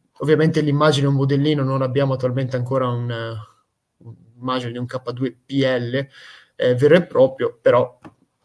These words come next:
possiamo, eh, dedurre che il modello che si andrà a sviluppare sarà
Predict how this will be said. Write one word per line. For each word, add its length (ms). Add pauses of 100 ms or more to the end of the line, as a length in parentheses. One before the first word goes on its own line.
possiamo, 640
eh, 200
dedurre 460
che 340
il 200
modello 500
che 280
si 160
andrà 440
a 240
sviluppare 680
sarà 440